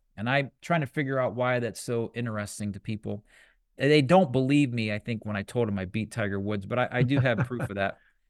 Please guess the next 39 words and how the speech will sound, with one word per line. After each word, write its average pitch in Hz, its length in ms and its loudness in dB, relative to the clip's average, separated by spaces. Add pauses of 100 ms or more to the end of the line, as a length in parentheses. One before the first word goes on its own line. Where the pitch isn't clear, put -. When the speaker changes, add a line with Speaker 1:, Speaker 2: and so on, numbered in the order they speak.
(160)
Speaker 1:
Anyway, 156 380 8
I 139 80 10
get 175 220 8
into 180 340 2
this, 151 580 -4
okay, 147 240 4
I 139 40 6
finally 165 460 4
have 156 240 4
a 147 60 0
manuscript. 156 720 0
I'm 135 100 -4
halfway 143 400 -2
there. 139 240 4
And 135 100 2
then 123 120 -2
Steve 143 340 0
Brown, 135 320 0
my 117 260 -4 (140)
friend 135 280 -4
from 120 140 -6
Cincinnati, 120 840 -2 (280)
referred 147 420 0
me 139 180 0
to 131 260 -2
the 117 240 0 (120)
publishing 120 600 -2
editor 110 680 -2
at 107 180 0
Sherm 113 360 -4
Books. - 440 -8 (640)
And 113 580 0 (140)
he 165 300 0
was 123 260 2
really 139 480 4
interested 117 600 -4
in 104 100 -4
the 101 60 -4
title. 123 520 0